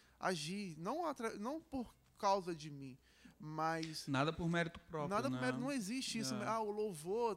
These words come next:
Speaker 1: tava bênção hoje, e na semana que seguinte o louvor não tá bênção."
Speaker 2: Não.
Speaker 1: Não, não é isso, sabe? Nunca foi, nunca foi sobre isso.
Speaker 2: Não.
Speaker 1: É, é uma, uma questão de,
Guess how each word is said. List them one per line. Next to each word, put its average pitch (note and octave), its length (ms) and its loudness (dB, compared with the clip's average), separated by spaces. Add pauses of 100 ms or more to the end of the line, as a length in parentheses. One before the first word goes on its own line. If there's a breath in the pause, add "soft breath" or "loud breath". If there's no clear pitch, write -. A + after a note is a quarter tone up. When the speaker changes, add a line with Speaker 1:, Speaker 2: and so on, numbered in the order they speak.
(100)
Speaker 1:
tava G3+ 240 4
bênção F#3 380 0
hoje, F#3+ 320 -2
e G#3+ 40 -4
na G3 120 -2
semana G#3+ 300 -4
que - 120 -12
seguinte G3+ 460 -8
o A3 40 -6
louvor G3+ 220 0
não G3 80 -4
tá F3 140 0
bênção." E3 440 -2 (160)
Speaker 2:
Não. F3+ 180 -2
Speaker 1:
Não, F3+ 60 -2
não F#3 220 -2
é G#3+ 220 4
isso, E3 420 -4
sabe? C#3 400 -4
Nunca G3+ 300 -8
foi, F3 280 -2 (220 loud breath)
nunca A3+ 220 -2
foi F#3 160 -2
sobre D3+ 300 -6
isso. C#3 280 -6
Speaker 2:
Não. C3 140 -12 (320 loud breath)
Speaker 1:
É, C#3+ 160 -4
é E3+ 60 -4
uma, F3+ 180 -4
uma F3 180 -2
questão G#3 480 -2
de, F3+ 320 -4